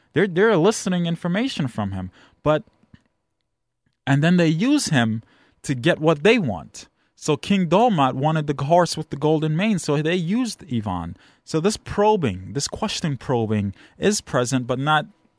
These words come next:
um, as blatantly as it is in many other tales. So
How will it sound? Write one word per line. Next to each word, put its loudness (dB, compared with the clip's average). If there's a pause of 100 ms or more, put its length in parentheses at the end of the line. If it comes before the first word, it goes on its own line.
(160)
um, -2
as 0
blatantly 0
as -4
it -2
is -4
in -4
many -2
other -2
tales. -14 (420)
So 0